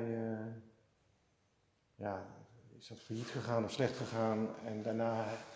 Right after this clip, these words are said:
ja, dan is het een beetje verouderd, dan wordt er een A Z C ingezet, want dat moest,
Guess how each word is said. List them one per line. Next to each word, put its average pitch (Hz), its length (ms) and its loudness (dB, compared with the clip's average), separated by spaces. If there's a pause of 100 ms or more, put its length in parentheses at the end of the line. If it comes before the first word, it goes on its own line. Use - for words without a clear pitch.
(1040)
ja, 107 140 0
dan 110 160 4
is 104 100 4
het - 80 -6
een 113 80 2
beetje 113 260 8
verouderd, 117 640 8
dan 113 100 4
wordt 107 160 2
er 117 100 0
een 113 80 2
A 117 160 2
Z 110 120 0 (100)
C - 20 -4
ingezet, 117 920 4
want 117 140 -6
dat 113 140 -6
moest, - 380 -8